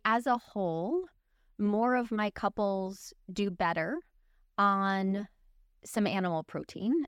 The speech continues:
and specifically incorporating some organ meats, whether that's through a supplement or through foods. Um, they're very nutrient dense. And,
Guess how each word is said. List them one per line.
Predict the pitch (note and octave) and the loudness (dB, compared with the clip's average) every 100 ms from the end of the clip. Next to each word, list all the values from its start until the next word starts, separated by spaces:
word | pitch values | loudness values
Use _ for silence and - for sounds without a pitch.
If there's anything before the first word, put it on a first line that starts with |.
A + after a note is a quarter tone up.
| - | -2
and | G3 F#3 | -4 -2
specifically | - G#3 A3+ G#3 G#3 G3 | -4 -2 -2 0 -2 -2
incorporating | G3 - F3+ G3 F#3 F#3 | -4 -2 -2 0 0 -2
some | - F3+ F3+ | 0 0 0
organ | D#3+ D#3 D#3+ | -2 -2 -2
meats, | D#3 D#3 - - | -2 -4 -8 -4
whether | F#3 F3 | -2 0
that's | D#3+ - | 0 -2
through | - F3+ | -4 -4
a | E3 | -2
supplement | - D3 E3+ E3 D#3+ - | -2 -2 0 0 -2 -4
or | D#3+ | -6
through | - - | -6 -10
foods. | D#3 - D3+ D3 E3 - _ _ _ _ _ _ _ | -8 -6 -4 -6 -8 -16 _ _ _ _ _ _ _
Um, | G3 F#3+ F3+ E3 D#3+ D#3+ - _ _ | 0 0 0 -2 -2 -6 -12 _ _
they're | G3+ F#3+ | -2 -2
very | F#3 G3+ G#3+ | 0 0 2
nutrient | G#3 F3 - F3 A#2+ | 2 0 -2 -4 -4
dense. | E3 D3+ F#3+ - - _ - _ _ _ - | -4 -4 -4 -8 -18 _ -20 _ _ _ -4
And, | G3 F#3+ F#3 F#3 F3+ F3+ | 0 2 2 0 0 -2